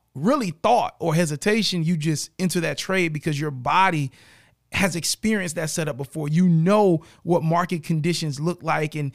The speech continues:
you know what the sentiment of the market should be, and you take that trade. So when you're building all of that experience in the market, how do you explain and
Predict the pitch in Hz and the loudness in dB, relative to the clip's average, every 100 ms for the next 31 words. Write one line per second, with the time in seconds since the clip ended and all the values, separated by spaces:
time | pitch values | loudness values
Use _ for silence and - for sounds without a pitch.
0 | - - 180 180 196 196 180 180 143 147 | -10 -6 -2 0 2 2 0 -4 -4 -4
1 | 202 202 175 180 151 151 170 165 151 139 | -2 -2 -2 -4 -4 -4 -2 -4 -4 -4
2 | 151 135 185 185 160 151 151 - 170 143 | -6 -4 -2 -2 -2 -2 -2 -2 -8 -8
3 | 113 107 160 151 113 - 175 170 165 160 | -10 -8 -6 -6 -6 -4 -4 -2 -2 -4
4 | 135 202 294 277 185 135 117 - - _ | -4 -4 -2 -2 -2 -4 -8 -18 -20 _
5 | 165 190 185 160 156 151 - 180 180 160 | 0 2 2 0 -2 -2 -6 -4 -4 -4
6 | - 147 139 165 170 156 143 - _ _ | -4 -4 -2 -2 -2 -4 -6 -8 _ _
7 | _ _ - 214 247 226 214 - - - | _ _ -2 0 2 2 0 -2 -6 -4
8 | 185 170 151 143 | -2 -2 -2 -4